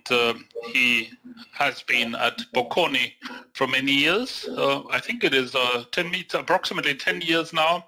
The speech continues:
um, serving in different leadership functions, directing the master's program in management and administration,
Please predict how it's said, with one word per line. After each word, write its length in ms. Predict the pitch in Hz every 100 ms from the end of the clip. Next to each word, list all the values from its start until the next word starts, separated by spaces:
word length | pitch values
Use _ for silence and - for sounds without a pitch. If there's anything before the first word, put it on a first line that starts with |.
| _ - - - _ _ -
um, 500 | 127 131 131 131 127
serving 580 | 123 - 165 156 151 139
in 200 | 139 139
different 640 | 135 165 - 151 135 131 -
leadership 520 | 156 151 131 147 143
functions, 920 | - 139 131 - 127 123 123 120 120
directing 680 | - 127 135 131 - 127 123
the 180 | 120 120
master's 480 | 117 120 131 - 123 -
program 420 | 123 117 117 113 117 123
in 240 | 113 110
management 480 | 113 117 110 - 117
and 120 | 113
administration, 1000 | 123 120 123 113 110 - 180 - 151 135